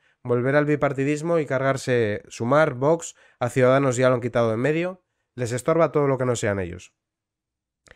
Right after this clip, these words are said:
Según explica desde el partido de Abascal,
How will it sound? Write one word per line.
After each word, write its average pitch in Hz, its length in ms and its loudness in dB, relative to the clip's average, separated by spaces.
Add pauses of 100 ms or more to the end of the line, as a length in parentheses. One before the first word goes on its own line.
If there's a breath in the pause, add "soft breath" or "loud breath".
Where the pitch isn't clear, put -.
(220 soft breath)
Según 160 260 2
explica 180 460 2
desde 160 180 4
el 143 80 -2
partido 139 320 2
de 156 60 4
Abascal, 151 580 2